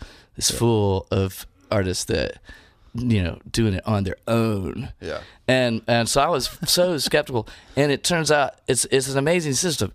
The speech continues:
Speaker 1: It really <laughs> is an
Speaker 2: Yeah.
Speaker 1: amazing system.
Speaker 2: <laughs>
Speaker 1: So I've gotten to make so many great records because Chris Tomlin sells records,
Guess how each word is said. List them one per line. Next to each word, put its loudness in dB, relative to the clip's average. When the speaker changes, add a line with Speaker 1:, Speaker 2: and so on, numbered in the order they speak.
Speaker 1:
It -2
really 4
<laughs> -2
is 2
an 2
Speaker 2:
Yeah. 4
Speaker 1:
amazing 0
system. 2
Speaker 2:
<laughs> -4
Speaker 1:
So 4
I've 2
gotten 0
to -2
make 2
so 2
many 0
great 0
records -2
because -2
Chris 0
Tomlin 2
sells 0
records, 0